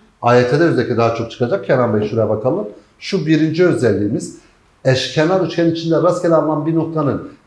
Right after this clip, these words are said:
kenarlara uzaklığı, en yakın uzunluğu, dikliği, yüksekliği hepsi aynı anlamda. X, Y, Z. Bu eşkenar üçgenin üç yüksekliği birbirine eşit ya.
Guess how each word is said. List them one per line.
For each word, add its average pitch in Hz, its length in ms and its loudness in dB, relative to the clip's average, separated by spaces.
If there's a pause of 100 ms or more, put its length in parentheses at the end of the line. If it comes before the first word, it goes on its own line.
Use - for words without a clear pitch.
(100)
kenarlara 151 720 2
uzaklığı, 147 880 2 (200)
en 160 240 2
yakın 160 340 0
uzunluğu, 135 540 -4
dikliği, 170 520 -4
yüksekliği 127 520 0
hepsi 156 240 2
aynı 175 200 4
anlamda. 101 380 -2 (1040)
X, 147 320 0
Y, 147 200 6
Z. 143 140 0 (720)
Bu 170 160 4
eşkenar 170 420 2
üçgenin 180 440 -2
üç - 180 -8
yüksekliği 160 460 -2
birbirine 170 260 0
eşit - 200 -6
ya. 95 280 0